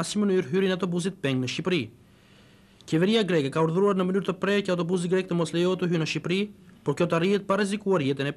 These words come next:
pengjeve. Tridhjetë kilometra larg Follorinës në Amindeo, autobusi i pengjeve ka ndaluar përsëri për të kërkuar ujë dhe pengmarrësi ka lënë të lirë një peng dhe është nisur drejt kufirit.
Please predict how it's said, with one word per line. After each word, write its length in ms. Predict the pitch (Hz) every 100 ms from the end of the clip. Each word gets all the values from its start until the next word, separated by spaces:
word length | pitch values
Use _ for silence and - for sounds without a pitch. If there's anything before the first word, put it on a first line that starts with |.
| 196
pengjeve. 340 | 156 113 104 101 - - - - _ -
Tridhjetë 240 | 190 190 180
kilometra 420 | 180 185 202 185 151
larg 300 | 160 170 -
Follorinës 480 | - 143 147 190 185
në 80 | 147
Amindeo, 480 | 139 147 165 180 202 - - _ 139
autobusi 380 | 156 160 190 190
i 40 |
pengjeve 340 | 202 202 202 196
ka 80 | 185
ndaluar 320 | 180 185 180
përsëri 320 | 208 196 180 180
për 100 | 165
të 80 |
kërkuar 320 | 180 180 160 156
ujë 240 | 170 190 208 - - -
dhe 120 | 143
pengmarrësi 500 | 139 160 165 175 175 196
ka 80 |
lënë 140 | 180 190
të 80 | 170
lirë 160 | 139 170
një 80 | 190
peng 240 | 165 185 - _ _ _
dhe 140 | 143 190
është 160 | 196
nisur 200 | 135 135
drejt 140 | 135 131
kufirit. 460 | 135 202 120 110